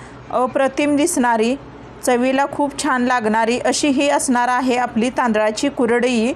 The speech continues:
तर वेळ न घालवता चला आता आपण रेसिपीला सुरुवात करूया. नवीन शिकणाऱ्यांना सहज बनवता येईल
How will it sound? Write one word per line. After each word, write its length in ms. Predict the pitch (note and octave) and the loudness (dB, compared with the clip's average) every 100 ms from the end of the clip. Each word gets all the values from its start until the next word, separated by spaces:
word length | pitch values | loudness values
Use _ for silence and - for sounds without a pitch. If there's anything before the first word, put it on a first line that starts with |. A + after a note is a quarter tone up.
| - | 0
तर 200 | B3 B3+ | 2 4
वेळ 280 | B3+ C#4 D#4+ | 2 2 2
न 120 | E4+ | 2
घालवता 480 | F#4+ E4 C4+ B3+ C#4 | 2 2 2 2 0
चला 280 | D#4+ B3 | 2 2
आता 240 | C4+ C4+ C4 | 0 0 -2
आपण 280 | B3+ C4+ C4+ | 0 0 2
रेसिपीला 580 | B3 - B3+ C4 C4 | 0 0 0 0 0
सुरुवात 360 | C4+ D#4+ A#3+ A#3 A#3 | 0 0 0 0 0
करूया. 440 | B3+ C4 A#3 G#3+ D4 - | 0 2 2 0 -2 0
नवीन 360 | A3 A3+ A#3 C4 | 2 4 4 2
शिकणाऱ्यांना 800 | - E4 B3+ C4 C4 B3 A#3 A#3+ | 0 0 2 2 2 2 2 2
सहज 480 | A#3+ C#4+ B3+ B3 - | 0 2 2 0 0
बनवता 460 | B3 A#3+ A#3+ B3 B3 | 0 2 0 0 0
येईल 380 | B3+ A3+ B3+ | 2 2 0